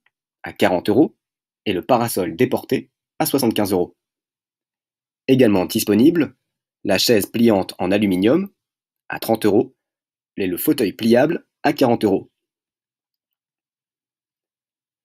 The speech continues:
Côté bricolage, et toujours à partir du samedi neuf mai, la meuleuse sans fil quarante volts Ferex est de retour au prix de trente euros.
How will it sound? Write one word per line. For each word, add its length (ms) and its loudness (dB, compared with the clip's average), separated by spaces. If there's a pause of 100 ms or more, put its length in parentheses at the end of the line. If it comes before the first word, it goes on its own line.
(300)
Côté 380 2
bricolage, 760 2 (160)
et 140 -10
toujours 400 4
à 80 -4
partir 300 -6
du 80 -4
samedi 360 -2
neuf 200 0
mai, 240 -4 (1000)
la 160 -4
meuleuse 460 2
sans 220 -4
fil 340 -6
quarante 300 0
volts 340 -6
Ferex 640 -2
est 80 -4
de 80 -2
retour 540 0
au 100 -6
prix 240 -4
de 80 -6
trente 260 -6
euros. 240 -4